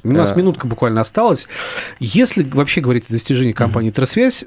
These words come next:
Speaker 1: то тут, конечно, никакого эфирного времени у нас, безусловно, не хватит, очень много тем для разговора.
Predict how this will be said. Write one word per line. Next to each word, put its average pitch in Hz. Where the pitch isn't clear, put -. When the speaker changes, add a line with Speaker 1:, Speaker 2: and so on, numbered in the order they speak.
Speaker 1:
то 127
тут, -
конечно, 131
никакого 123
эфирного 120
времени 113
у 104
нас, -
безусловно, 117
не 104
хватит, 185
очень 110
много 117
тем 196
для 127
разговора. 104